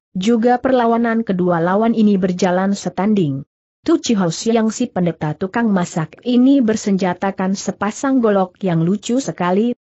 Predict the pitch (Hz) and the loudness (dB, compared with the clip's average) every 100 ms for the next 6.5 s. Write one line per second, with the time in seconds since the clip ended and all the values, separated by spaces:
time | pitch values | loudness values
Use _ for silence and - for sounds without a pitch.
0 | 220 220 - 208 254 202 202 208 - 269 | 0 0 2 2 2 -2 -4 -6 -2 0
1 | 262 214 196 185 _ 226 202 190 185 180 | 2 2 0 -2 _ -2 0 2 2 0
2 | 220 226 214 202 180 170 170 175 175 214 | 0 0 0 0 -4 -2 -2 -2 -2 -4
3 | 233 196 190 190 226 214 202 196 240 233 | -2 -2 -2 -2 0 0 0 -2 0 -2
4 | 233 185 180 170 185 185 196 233 226 208 | 0 0 2 2 0 0 0 0 0 0
5 | 185 185 190 190 247 247 240 220 170 170 | 0 -2 -6 -4 -2 2 2 2 0 -2
6 | 208 214 - 143 | -4 -4 -6 -6